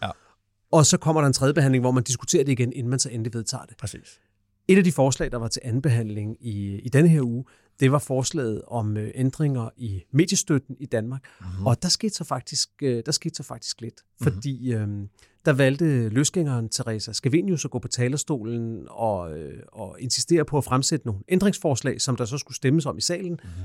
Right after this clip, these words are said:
Speaker 2: for hun synes, det var helt galt, det, øh, det forslag, der er fremlagt. Øh, hun synes, at det vil, det vil skade danske medier samlet, og det forstod hun ikke, at,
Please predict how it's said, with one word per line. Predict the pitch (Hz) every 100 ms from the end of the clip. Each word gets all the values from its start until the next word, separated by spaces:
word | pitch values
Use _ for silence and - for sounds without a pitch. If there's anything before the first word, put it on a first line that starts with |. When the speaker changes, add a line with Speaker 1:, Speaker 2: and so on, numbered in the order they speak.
| -
Speaker 2:
for | 139
hun | 143
synes, | 165
det | 147
var | 131
helt | 160 -
galt, | 123 92 - -
det, | 123 117
øh, | 110 101 98
det | -
forslag, | 117 120 139 -
der | -
er |
fremlagt. | - 143 170 165 - _ _ _ _ -
Øh, | 143 123 113
hun | 107 131
synes, | - 123 123
at | 139 123
det | 107
vil, | 113 107 107
det | 117
vil | 113
skade | - 101 110
danske | 113 101 -
medier | 113 117
samlet, | 107 - 101 110
og | 110
det |
forstod | - - 107
hun | 107 107
ikke, | 104 131 -
at, | 107